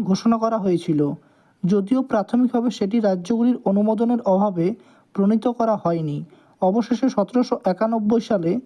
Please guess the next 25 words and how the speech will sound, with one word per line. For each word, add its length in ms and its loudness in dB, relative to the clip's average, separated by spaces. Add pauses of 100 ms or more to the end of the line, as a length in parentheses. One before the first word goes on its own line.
(340)
মার্কিন 360 0 (120)
সংবিধানে 500 2 (120)
প্রথম 280 -2 (160)
দশটি 280 0 (140)
সংশোধনীর 560 2
মাধ্যমে 460 0 (480)
নাগরিকদের 600 0
মৌলিক 300 2 (120)
অধিকারগুলি 480 0 (120)
সংযোজিত 400 0 (140)
করা 160 2
হয়েছে, 420 0 (540)
যেমন 380 0 (500)
বাক 160 0 (100)
স্বাধীনতা, 480 0
ধর্মাচরণের 720 0
স্বাধীনতা, 500 0 (480)
মুদ্রাযন্ত্রের 840 2
স্বাধীনতা, 500 0 (240)
অস্ত্র 220 -4 (140)
রক্ষার 360 -4
স্বাধীনতা, 480 0 (520)
বিনা 280 2
কারণে 300 -2
গ্রেপ্তার 460 0